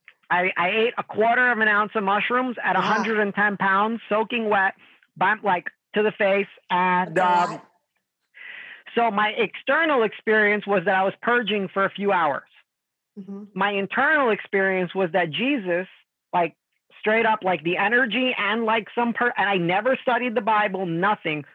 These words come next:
Speaker 1: was sitting on my shoulder
Speaker 2: Wow.
Speaker 1: like, helping me purge all of the darkness, um, out. Like, all of the, basically what I was purging was cause and effect.
Speaker 2: Yeah.
Speaker 1: I was purging the shame and the guilt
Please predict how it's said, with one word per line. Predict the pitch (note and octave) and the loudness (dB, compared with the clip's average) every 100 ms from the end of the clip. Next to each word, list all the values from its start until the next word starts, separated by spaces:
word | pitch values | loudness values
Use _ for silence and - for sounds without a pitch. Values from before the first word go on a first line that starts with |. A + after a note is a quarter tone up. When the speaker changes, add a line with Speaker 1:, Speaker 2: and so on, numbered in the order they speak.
| _ | _
Speaker 1:
was | E3+ F#3 - - | -2 0 -2 -2
sitting | C4+ D4+ C#4 | 0 0 2
on | B3 | 0
my | B3 B3 A#3 | 0 0 0
shoulder | C4 C4 G#3+ D#3+ D3 F3 _ _ _ G3+ | 2 2 2 0 -2 -4 _ _ _ -4
Speaker 2:
Wow. | G3 F#3+ F3+ | -2 -2 0
Speaker 1:
like, | F#3+ G3 - _ F3 | 0 0 -4 _ -2
helping | G3+ B3 C4 C4 B3 | 0 2 2 0 0
me | A#3 - | -2 -4
purge | - B3+ A#3+ F#3 E3 - - _ _ | -2 2 2 2 -2 -8 -10 _ _
all | G#3+ A3 B3 | 0 4 4
of | A3+ | 2
the | G#3 | 0
darkness, | D#3+ G#3+ A3+ A3 F#3 C#3+ B2+ - _ _ _ _ _ | 0 2 2 0 -2 -4 -4 -12 _ _ _ _ _
um, | - F#3 F3+ E3+ E3 - _ - | 0 2 4 2 0 -8 _ -2
out. | G3+ D#3+ E3+ | 0 0 0
Like, | F#3 - | -2 0
all | A3 B3 C#4+ | 2 4 2
of | A3 | 0
the, | A#3 - A#3 A3 - E3+ | -4 -4 -12 -12 -10 -2
basically | A#3 D4 C#4 D#4 D4+ | 0 0 -2 -2 0
what | B3 A3 | 2 2
I | A3+ | 4
was | A3+ G#3+ | 2 0
purging | - B3 B3+ A3 G3+ | 0 0 0 -2 0
was | F#3 - | -2 -2
cause | - G#3+ A3+ | 0 0 0
and | G#3+ G3 | -2 -2
effect. | - G3 A#2 _ - _ _ _ _ _ | -2 -2 -4 _ -20 _ _ _ _ _
Speaker 2:
Yeah. | C4+ F#4+ | 0 2
Speaker 1:
I | G3 | 4
was | A3 A3+ - | 2 -2 -2
purging | A#3+ C4 C4+ B3 B3 G#3 | 0 2 2 0 0 2
the | G#3 - | 0 0
shame | A#3 A#3+ C4+ C4 | 0 2 2 2
and | A#3+ | 0
the | G#3 | -2
guilt | E3+ B3 G#3 F#3 | 0 2 2 0